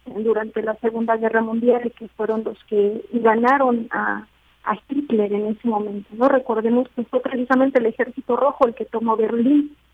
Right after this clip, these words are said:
en abril de mil novecientos cuarenta y cinco y ellos fueron precisamente los que derrocaron a Hitler, ¿no? Eh, se creó la Organización de Naciones Unidas para octubre de ese mismo año.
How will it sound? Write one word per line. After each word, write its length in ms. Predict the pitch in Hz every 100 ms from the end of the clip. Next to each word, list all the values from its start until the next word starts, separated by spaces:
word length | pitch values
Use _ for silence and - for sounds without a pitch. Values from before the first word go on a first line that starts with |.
| _
en 140 | 240
abril 260 | 226 220 240
de 100 | 240
mil 180 | 240 247
novecientos 460 | 226 233 240 240 -
cuarenta 360 | 220 214 226
y 80 | 226 -
cinco 280 | 240 262 240
y 140 | 262
ellos 280 | 285 262 247 _ _ _ _ _
fueron 240 | - 233 240
precisamente 600 | 226 220 - 233 226 233
los 120 | 214
que 120 | - 220
derrocaron 560 | 202 208 226 220 214
a 100 | 202 -
Hitler, 400 | 214 - 208 202
¿no? 160 | 233 294 - _ _ _
Eh, 720 | 226 233 233 233 226 226 226 - _ _ 254
se 120 | 240
creó 260 | 240 233 233
la 100 | 240
Organización 640 | 226 226 226 233 226 233
de 60 | 226
Naciones 520 | 226 220 226 220 -
Unidas 500 | 220 247 302 285 277 _
para 240 | 214 214
octubre 460 | 214 - 233 214 208
de 80 | 208
ese 160 | -
mismo 420 | 220 214 - 220
año. 460 | 240 285 285 285 294